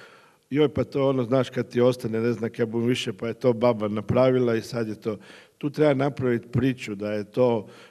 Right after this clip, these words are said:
bilo zato da bi se vino bolje osjetilo, da bi ta graševina bolje se poskliznula.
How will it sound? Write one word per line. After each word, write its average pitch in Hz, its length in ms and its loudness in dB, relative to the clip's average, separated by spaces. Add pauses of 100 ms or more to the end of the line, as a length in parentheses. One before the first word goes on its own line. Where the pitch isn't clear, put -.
bilo 123 280 0
zato 120 520 -2
da 107 160 -4
bi 104 140 -8
se 113 220 -6 (300)
vino 127 440 -4
bolje 120 360 2
osjetilo, 107 580 -4
da 107 160 -6
bi 104 120 -10
ta 117 260 0
graševina 117 640 2
bolje 120 300 4
se 120 200 -4
poskliznula. 110 920 -4